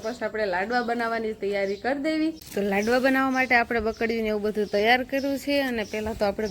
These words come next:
ગોળને ભાંગવાનો છે, કેમ કે આખો આમ તો ગાંગડા ઓગળે નહીં હબ,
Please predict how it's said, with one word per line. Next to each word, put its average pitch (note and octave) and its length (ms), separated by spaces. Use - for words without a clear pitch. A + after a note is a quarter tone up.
ગોળને G3+ 340
ભાંગવાનો F#3 680
છે, A#3 180
કેમ G3 220
કે G3 140
આખો G3+ 320
આમ G#3+ 200
તો G3+ 120
ગાંગડા G3+ 300
ઓગળે A3+ 340
નહીં B3+ 180
હબ, B3+ 120